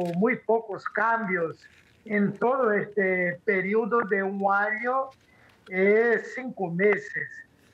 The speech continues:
Y ahora, en el final del proceso, hay un movimiento muy fuerte de la sociedad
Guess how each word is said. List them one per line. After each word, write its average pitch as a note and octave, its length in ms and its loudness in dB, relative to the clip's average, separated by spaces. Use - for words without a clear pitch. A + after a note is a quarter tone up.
Y - 60 -4
ahora, B3 840 2
en G3 300 -2
el F#3+ 680 0
final F#3+ 600 0
del E3 180 -12
proceso, G3 880 -2
hay G#3+ 400 0
un A#3+ 320 0
movimiento G3+ 880 0
muy G#3+ 240 -2
fuerte G#3 720 -2
de F#3 120 0
la F3+ 160 2
sociedad E3+ 640 -2